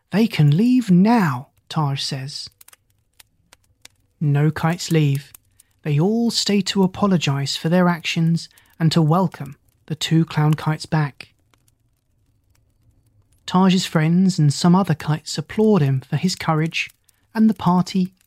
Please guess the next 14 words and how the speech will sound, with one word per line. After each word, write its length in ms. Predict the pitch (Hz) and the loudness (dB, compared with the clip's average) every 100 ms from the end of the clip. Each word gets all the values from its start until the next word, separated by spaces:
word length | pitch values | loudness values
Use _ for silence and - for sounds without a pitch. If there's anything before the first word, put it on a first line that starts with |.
| _ | _
goes 320 | 180 180 180 | 0 2 2
on. 260 | 147 131 131 _ _ _ _ _ _ - _ _ _ _ | 2 -2 -4 _ _ _ _ _ _ -20 _ _ _ _
The 80 | - | -6
music 500 | 139 143 180 180 - | 0 4 4 2 -2
is 80 | 196 | -6
turned 280 | - 190 190 | 0 2 4
back 240 | 202 - | 2 0
on, 280 | 165 160 165 _ _ - | 2 4 2 _ _ -6
and 100 | 156 | -4
the 60 | 143 | -4
competitions 880 | - 214 214 - - 208 - 202 - | -2 0 0 -2 -2 -2 2 0 2
continue. 760 | 196 190 - - 180 139 123 - - _ _ _ _ _ _ _ _ _ _ _ | 0 0 -2 2 2 2 -2 -12 -20 _ _ _ _ _ _ _ _ _ _ _
This 220 | 165 180 | -2 -2
time, 380 | - 143 135 143 | -2 -6 -8 -12